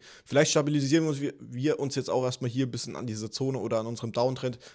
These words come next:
Dann wäre es ganz gut, vielleicht kriegen wir dann die Stabilität rein, aber momentan würde ich einfach davon abraten. Gut, und das war's wie immer, äh, zu unserem X R P und iota, äh, Ausblick. Jeden Freitag, also wenn ihr Bock habt, jeden Freitag auf X R P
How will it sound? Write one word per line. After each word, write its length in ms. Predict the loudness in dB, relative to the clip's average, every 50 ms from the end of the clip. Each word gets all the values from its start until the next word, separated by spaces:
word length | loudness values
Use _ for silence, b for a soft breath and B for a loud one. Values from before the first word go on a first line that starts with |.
| B B _
Dann 220 | 0 2 4 6
wäre 80 | 4 4
es 100 | 4 2
ganz 220 | -2 -4 -4 -4
gut, 240 | -2 -2 0 0 -2
vielleicht 380 | -4 -8 -2 0 0 0 0 -2
kriegen 200 | -4 -4 0 0
wir 80 | 0
dann 140 | 0 0 -2
die 80 | -4 -4
Stabilität 580 | -4 -4 -4 -4 -6 -8 -4 -4 -4 -4 -4
rein, 180 | -4 -4 -4 -4
aber 220 | -6 -6 -6 -6
momentan 600 | -2 -2 0 0 0 0 -2 -2 -2 -2 -4 -6 B B B B B B B _
würde 220 | 0 2 4 4 4
ich 180 | 4 2 0
einfach 320 | -4 -6 -4 -6 -8 -10 -6
davon 440 | -6 -6 -6 -4 -6 -8 -8 -8 -10 -10
abraten. 680 | -2 -2 -2 0 0 0 0 2 2 0 -2 -6 -10 -12 -6 _
Gut, 260 | 6 8 8 8 6 B B B B B B B
und 140 | -4 4 6
das 160 | 8 8 8
war's 220 | 8 6 6 4 2
wie 60 | 0
immer, 280 | 2 4 4 4 4 4
äh, 140 | 4 4 4
zu 220 | 4 4 2 2
unserem 640 | 2 0 0 0 2 4 4 4 4 0 -4 -6 -4 -4
X 160 | -2 0 2
R 100 | 2 2
P 240 | 2 0 -2 -2 -2
und 180 | -2 -2 0
iota, 480 | 2 2 2 2 2 2 2 2 2 0 0
äh, 180 | 0 0 0
Ausblick. 500 | 2 2 2 0 0 0 -4 -4 -4 -6 -6
Jeden 260 | 2 2 2 2 2
Freitag, 360 | 0 2 4 4 4 4 2 2
also 180 | 0 -2 -2
wenn 100 | -4 -4
ihr 120 | -4 -4 -2
Bock 180 | -2 -2 -2
habt, 140 | -2 -4 -2
jeden 200 | -4 -4 -4 -6
Freitag 360 | -2 0 0 0 0 0 -2
auf 180 | -2 -6 -6 -6
X 160 | -8 -4 -2
R 100 | -2 -2
P 240 | -2 -4 -8 -8